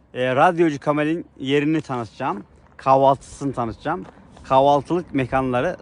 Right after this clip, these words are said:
tanıtmaya devam ediyorum sevgili dostlar. Merhaba dostlar, merhaba diyerek başlayalım. Barış Manço'yu da yad etmiş olalım.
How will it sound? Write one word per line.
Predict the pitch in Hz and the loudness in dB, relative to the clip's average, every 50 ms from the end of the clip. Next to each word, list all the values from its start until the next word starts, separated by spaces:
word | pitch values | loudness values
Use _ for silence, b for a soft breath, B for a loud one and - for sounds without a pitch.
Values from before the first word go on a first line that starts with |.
| - - - | -14 -8 -6
tanıtmaya | 139 139 143 131 - 131 131 139 139 127 | -4 -4 -4 -4 -4 -4 -2 -2 -2 0
devam | 131 131 135 143 139 131 | 2 2 2 4 2 0
ediyorum | 113 104 113 110 107 101 95 | 0 -2 -4 -6 -6 -6 -6
sevgili | - 123 131 131 139 139 135 | -6 -4 -2 -2 0 0 0
dostlar. | 127 120 113 - - 113 113 107 98 - B B B B B B - - | 0 -2 -4 -6 -6 -8 -6 -6 -8 -10 B B B B B B -14 -8
Merhaba | 143 151 190 233 254 277 269 254 208 202 208 208 175 185 180 180 151 | -2 2 4 6 6 6 4 2 0 0 0 0 2 0 0 0 2
dostlar, | 214 247 269 269 - - - - 185 170 160 160 151 | 4 4 4 4 2 -2 -6 0 2 2 4 2 2
merhaba | 151 156 185 233 262 269 269 262 202 170 196 185 165 156 147 131 120 110 - - - - - - - - 131 | -2 -2 0 4 4 4 4 4 2 0 0 0 2 2 0 0 0 -2 -6 -8 -8 -8 -8 -8 -8 -8 -8
diyerek | 131 131 131 151 156 - - | -6 -6 -6 -6 -8 -8 -8
başlayalım. | 127 131 127 - 135 123 117 113 139 175 185 - - - - - - - - - - - - - | -8 -8 -8 -8 -10 -10 -10 -10 -10 -12 -14 -14 -16 -18 -18 -18 -18 -18 -18 -20 -20 -20 -16 -12
Barış | 120 120 120 - - | -10 -10 -10 -10 -12
Manço'yu | 135 135 123 - 123 120 117 | -12 -12 -10 -10 -12 -12 -10
da | 135 147 147 139 - - - - - - - - - | -10 -10 -12 -12 -14 -18 -20 -20 -20 -20 -20 -18 -14
yad | 123 120 120 120 120 | -10 -10 -8 -8 -8
etmiş | 120 117 - - - - - | -10 -12 -16 -20 -20 -18 -16
olalım. | 107 107 107 110 131 156 165 | -14 -12 -10 -10 -10 -12 -12